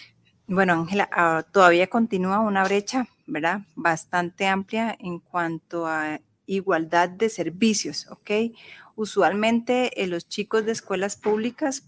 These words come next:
pues, tienen, ¿verdad?, cierta gama de servicios a los cuales pueden acceder según sus necesidades de aprendizaje, ¿verdad?, o a nivel de lenguaje. Entonces, los centros educativos públicos cuentan con esa gama de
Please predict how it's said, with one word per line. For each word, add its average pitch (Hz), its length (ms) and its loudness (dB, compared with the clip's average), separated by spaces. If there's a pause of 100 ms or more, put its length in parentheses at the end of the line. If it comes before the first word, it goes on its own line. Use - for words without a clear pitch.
pues, 190 240 -4
tienen, 202 460 0
¿verdad?, 208 320 0
cierta 214 500 -4
gama 226 420 2
de 240 60 0
servicios 226 720 -4
a 185 80 -2
los 175 160 -6
cuales 196 380 0
pueden 214 400 0
acceder 220 500 -2
según 180 400 -6
sus 208 160 -2
necesidades 175 880 -4 (420)
de 190 80 0
aprendizaje, 196 760 0
¿verdad?, 202 340 0
o 185 160 -6
a 175 60 -4
nivel 170 340 -8
de 185 80 -4
lenguaje. 165 580 -8 (300)
Entonces, 214 500 -4
los 180 200 -6
centros 220 340 -4
educativos 208 460 -2
públicos 220 400 -4
cuentan 208 400 -2
con 185 180 -8
esa 180 240 -4
gama 175 400 0
de 180 320 2